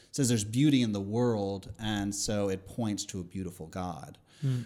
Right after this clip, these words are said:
Speaker 1: Whereas you see, gosh, the, the, the nudity in porn is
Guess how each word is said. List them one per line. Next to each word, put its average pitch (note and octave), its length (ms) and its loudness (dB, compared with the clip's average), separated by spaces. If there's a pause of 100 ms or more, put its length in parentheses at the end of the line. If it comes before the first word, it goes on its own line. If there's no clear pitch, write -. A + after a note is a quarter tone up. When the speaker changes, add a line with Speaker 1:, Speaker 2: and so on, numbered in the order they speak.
(140)
Speaker 1:
Whereas G2 920 4
you A2+ 160 0
see, F#2+ 460 0
gosh, F2 360 -6 (320)
the, A2 140 0
the, A2 220 -4
the G#2+ 180 -2
nudity G2+ 440 2
in F2 120 -4
porn G#2 760 0
is G2 300 -4